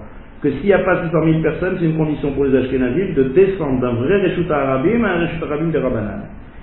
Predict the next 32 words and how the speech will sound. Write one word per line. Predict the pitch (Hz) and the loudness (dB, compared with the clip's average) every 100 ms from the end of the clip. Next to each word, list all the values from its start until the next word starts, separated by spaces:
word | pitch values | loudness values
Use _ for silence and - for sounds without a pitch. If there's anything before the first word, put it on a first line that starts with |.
| - | 2
Et | 180 | 2
aussi | 180 233 233 196 | 4 2 0 4
pour | 208 202 | 4 6
les | 175 | 2
Sfaradim, | 160 160 160 160 165 160 160 - - | 0 -2 0 2 2 2 -2 -8 -8
pour | 143 | -6
pas | - 160 | -4 -2
mal | 160 147 | 0 2
de, | 143 127 | 2 2
de, | 135 | 2
dans | 139 127 120 | 0 0 -4
les, | 117 98 | -4 -4
d'après, | 113 117 117 | -6 -6 -4
d'après | 113 120 | -4 -4
les | 113 | -2
Rabbanim | 110 107 104 - | -2 -2 -4 -4
Sfaradim. | - - - - - - - - | -8 -10 -12 -14 -14 -14 -14 -6
Donc | 131 127 | -2 0
quasiment | 185 185 180 | 0 0 0
d'après | 156 143 147 | 0 -2 -4
tout | 139 | -2
le | 135 | -2
monde, | 160 233 - - - - | -2 -6 -8 -14 -18 -8
c'est | 139 143 | -6 -2
pas | 226 | -2
un | 165 131 | -2 0
vrai | 165 180 | 0 2
Reshut | 143 131 117 | 0 -2 -4
Harabim. | 98 85 - - - - - - | -6 -8 -12 -14 -18 -20 -18 -4
Donc, | 127 123 - - - - - - - - - - - - - | -2 -2 -6 -12 -14 -14 -16 -20 -20 -20 -20 -20 -20 -16 -2
donc | 107 120 - | 2 2 2
quoi ? | 85 - | -4 -4